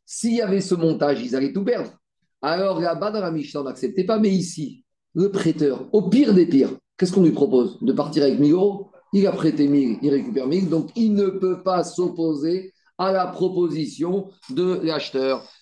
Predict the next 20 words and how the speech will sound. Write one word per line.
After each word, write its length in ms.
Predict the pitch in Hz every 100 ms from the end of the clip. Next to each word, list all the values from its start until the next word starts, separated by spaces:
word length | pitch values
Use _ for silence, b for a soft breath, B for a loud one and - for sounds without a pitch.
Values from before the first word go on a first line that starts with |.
| -
Il 180 | 180
lui 120 | 180 175
a 140 | 170
dit 280 | 170 208 196
ici 580 | 202 190 - 202 208 160
que 140 | 170
ça 200 | 175 170
n'a 120 | 170 165
rien 120 | 165
à 20 |
voir. 240 | 160 165
Pourquoi ? 400 | - 143 117 - - B B B
Et 220 | 254 262 240
Chavialar, 600 | - 160 151 151 156 -
il 80 | 165
lui 180 | 170 165
dit 120 | 165
comme 200 | 160 135
ça. 240 | 113 98 b b b
Euh, 120 | 180